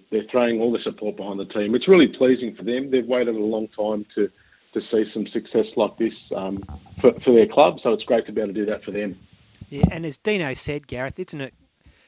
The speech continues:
Speaker 2: it, it's almost apt in some respects that you're ta-, taking on another foundation club in South Sydney. It's good old-fashioned Sydney Rugby League this afternoon.
Speaker 1: Yeah,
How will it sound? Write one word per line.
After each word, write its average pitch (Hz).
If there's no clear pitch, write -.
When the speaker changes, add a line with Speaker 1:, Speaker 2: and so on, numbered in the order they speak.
Speaker 2:
it, 147
it's -
almost 156
apt 165
in 131
some 143
respects 131
that 147
you're 135
ta-, -
taking 143
on 135
another 139
foundation 127
club 120
in 117
South 123
Sydney. 123
It's -
good 202
old-fashioned 160
Sydney 135
Rugby 123
League 117
this -
afternoon. 107
Speaker 1:
Yeah, 120